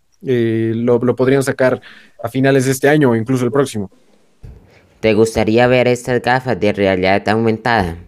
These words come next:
Speaker 1: Sí, me, me gustaría equivocarme y en esta parte, eh, en muchas ocasiones lo digo, me gustaría equivocarme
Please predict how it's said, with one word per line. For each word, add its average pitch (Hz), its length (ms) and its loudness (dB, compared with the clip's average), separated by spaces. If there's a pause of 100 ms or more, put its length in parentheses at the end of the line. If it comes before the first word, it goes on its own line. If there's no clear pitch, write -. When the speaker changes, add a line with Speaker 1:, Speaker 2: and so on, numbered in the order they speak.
(1300)
Speaker 1:
Sí, 147 460 0
me, 139 220 -2
me 160 160 0
gustaría 156 460 0
equivocarme 156 600 0
y 165 80 0
en 143 100 -2
esta 143 220 -6
parte, 147 540 0
eh, 127 360 -4
en 139 60 -2
muchas 147 320 -2
ocasiones 131 480 -2
lo 117 140 0
digo, 127 240 0
me 127 100 -2
gustaría 120 320 0
equivocarme 131 720 0